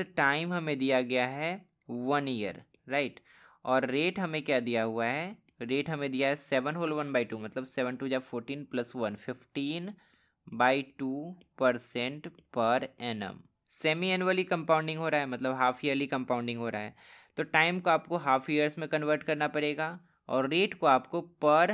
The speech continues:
half year में कन्वर्ट करना पड़ेगा। तो देखिए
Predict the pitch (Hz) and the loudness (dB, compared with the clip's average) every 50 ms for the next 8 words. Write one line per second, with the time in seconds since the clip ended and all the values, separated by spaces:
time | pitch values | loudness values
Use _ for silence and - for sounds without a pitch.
0 | 196 143 135 135 127 131 131 - - - 127 127 123 123 123 120 127 135 - 139 | 0 -2 0 2 2 2 2 -2 -4 -4 0 0 2 0 0 -2 -4 -6 -4 -4
1 | 120 113 110 107 107 - - - 104 98 101 98 95 - 101 95 95 - - 107 | -4 -2 -2 -2 -4 -4 -6 -8 -8 -6 -6 -8 -6 -6 -8 -8 -8 -10 -10 -10
2 | - 127 123 135 135 131 - 147 139 - | -10 -8 -6 -6 -8 -8 -8 -10 -10 -10